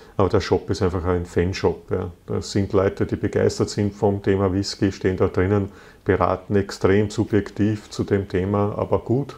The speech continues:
wirklich ausgezeichnet. Ich glaube, es gibt nichts Besseres in Österreich als die Potstill in dem Bereich, ja. Aber es ist halt der Unterschied, ob man Montag oder Dienstag kommt, was das Be-, was der beste Whisky für einen ist, ja. Es wird keiner davon schlecht sein,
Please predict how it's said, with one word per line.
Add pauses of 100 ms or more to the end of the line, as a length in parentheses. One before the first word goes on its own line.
wirklich
ausgezeichnet. (340)
Ich
glaube,
es
gibt
nichts
Besseres
in
Österreich
als
die
Potstill
in
dem
Bereich,
ja. (420)
Aber
es
ist
halt
der
Unterschied,
ob
man
Montag
oder
Dienstag
kommt,
was
das
Be-,
was
der
beste
Whisky
für
einen
ist,
ja. (520)
Es
wird
keiner
davon
schlecht
sein,